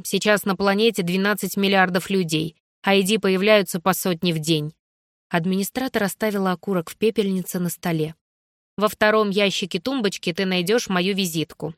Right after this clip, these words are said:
Третий номер мой личный. Возьми ее и представься как девочка из номера сто двадцать семь. Прости, не хочу знать твое имя. Лучшая защита — это незнание».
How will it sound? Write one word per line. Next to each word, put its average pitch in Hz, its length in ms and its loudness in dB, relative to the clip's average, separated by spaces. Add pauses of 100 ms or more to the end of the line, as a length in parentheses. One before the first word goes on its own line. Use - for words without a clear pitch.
(100)
Третий 208 380 2
номер 214 360 2
мой 190 220 0
личный. 165 560 -4
Возьми 190 420 0
ее 190 200 0
и - 20 0
представься 185 640 -2
как 180 260 -2 (360)
девочка 208 640 2
из 170 100 -2
номера 240 420 2
сто 214 300 -2
двадцать 185 460 -4
семь. 151 300 -4 (460)
Прости, 202 440 0
не 190 120 0
хочу 185 400 -2
знать 202 300 -2
твое 180 320 0
имя. 151 380 -4 (180)
Лучшая 196 480 -2
защита — 180 600 -2
это 180 200 -4
незнание». 156 720 -4